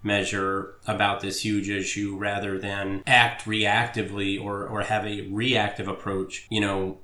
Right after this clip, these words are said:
at the time of, of, of an event happens, right? And, and usually when that happens, it's too late anyway. So when you look at the proactive data governance approach, you know, organizations that regularly deal with,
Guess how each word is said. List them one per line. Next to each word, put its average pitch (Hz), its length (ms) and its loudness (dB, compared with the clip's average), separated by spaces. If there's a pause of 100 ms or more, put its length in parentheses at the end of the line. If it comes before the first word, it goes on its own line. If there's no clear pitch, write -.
(100)
at 110 200 2
the 104 100 -2
time 104 600 6
of, 101 340 -2
of, 101 280 -6
of 104 160 -4
an 101 120 -2
event 104 420 -2
happens, - 640 -8
right? 98 300 -4 (100)
And, 104 220 2
and 107 360 0
usually 113 280 4
when 98 120 0
that 95 160 2
happens, 95 380 0
it's 95 160 -4
too 98 180 -4
late 90 240 -2
anyway. 101 440 -2 (180)
So 104 440 0
when 120 120 4
you 127 80 6
look 156 140 6
at - 160 2
the 113 460 6 (280)
proactive 110 960 4
data 104 500 2 (120)
governance 104 500 0
approach, 107 680 2
you 110 40 -2
know, 107 120 0
organizations 117 760 2
that 98 160 2
regularly 104 440 0
deal 104 340 0
with, 98 420 -6